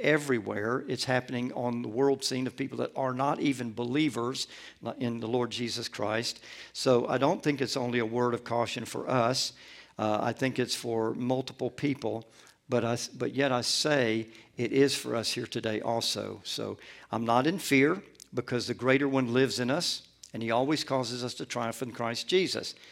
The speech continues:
First Corinthians fifteen fifty-seven says that. "Thanks be to God who gives us the victory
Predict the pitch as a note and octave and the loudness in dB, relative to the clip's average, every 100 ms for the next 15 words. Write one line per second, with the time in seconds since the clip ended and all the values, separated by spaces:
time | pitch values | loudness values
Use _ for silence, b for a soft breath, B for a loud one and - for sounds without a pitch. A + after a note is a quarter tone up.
0 | B B - B2 - C3+ B2+ B2+ A2+ - | B B -4 -2 -2 -2 -2 -2 -2 2
1 | B2+ - C3 C3+ D3 D#3 - A#2+ - A#2+ | 0 0 0 2 0 -6 -6 -6 -4 0
2 | - D#3 C#3+ B2+ - F#3+ D#3 A2+ - - | 2 2 2 0 4 4 4 0 -2 0
3 | C3 B2 - C3 A#2+ A2+ A#2 C3 E3+ B | 2 2 -2 -2 -2 2 2 2 -2 B
4 | B B - C3 B2+ C#3+ C3 D3+ - D3 | B B 0 2 4 4 4 2 2 0
5 | C#3 B2+ G3+ - - G#2 G#2 | -2 4 4 4 -8 -6 -8